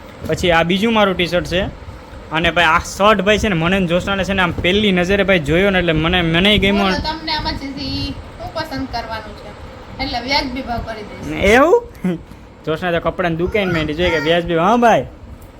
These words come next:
Speaker 1: હા, અમારા નક્ષભાઈ તો ખોખો લઈને રમવા માંડી ગયા. બાકી ભાઈ જો મમ્મી પપ્પાની જમવા બેસી ગયા છે ને, પેલા અમે છે ને ભાઈ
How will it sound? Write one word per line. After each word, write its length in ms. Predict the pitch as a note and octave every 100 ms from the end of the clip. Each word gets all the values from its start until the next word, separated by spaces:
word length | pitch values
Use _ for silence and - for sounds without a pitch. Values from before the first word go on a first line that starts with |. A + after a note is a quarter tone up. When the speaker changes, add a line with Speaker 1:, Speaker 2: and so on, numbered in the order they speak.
| -
Speaker 1:
હા, 160 | D3+ D3
અમારા 320 | F3+ E3+ E3+
નક્ષભાઈ 220 | F3 G3+
તો 100 | G#3
ખોખો 260 | - F#3 G#3
લઈને 200 | G#3 G3
રમવા 140 | G#3+
માંડી 200 | G#3+ A3+
ગયા. 160 | A#3 B3 - - - -
બાકી 140 | G3+
ભાઈ 120 | A#3+ A#3
જો 160 | B3
મમ્મી 220 | G#3 A3+
પપ્પાની 320 | A#3 A3+ A#3 G#3+
જમવા 340 | F3+ G3+ A#3+
બેસી 260 | A#3 A#3 A#3+
ગયા 140 | B3
છે 120 | A#3+
ને, 60 | A#3
પેલા 220 | A3+ A3
અમે 140 | A3+
છે 100 | A3+
ને 80 | B3
ભાઈ 160 | A#3